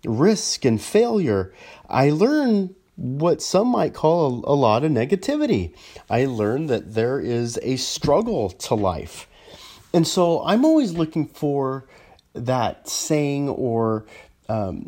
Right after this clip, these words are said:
you know, a phrase or a motto that'll help keep me going, especially when, when things aren't going my way, especially when maybe you didn't close the deal, maybe you lost an account, maybe you, your income just got drastically reduced.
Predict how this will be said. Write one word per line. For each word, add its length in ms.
you 100
know, 140
a 80
phrase 500
or 80
a 60
motto 340
that'll 220
help 320
keep 260
me 160
going, 500
especially 800
when, 480
when 540
things 220
aren't 180
going 260
my 200
way, 420
especially 560
when 260
maybe 240
you 140
didn't 320
close 320
the 140
deal, 320
maybe 320
you 280
lost 460
an 80
account, 540
maybe 360
you, 640
your 180
income 420
just 220
got 160
drastically 640
reduced. 640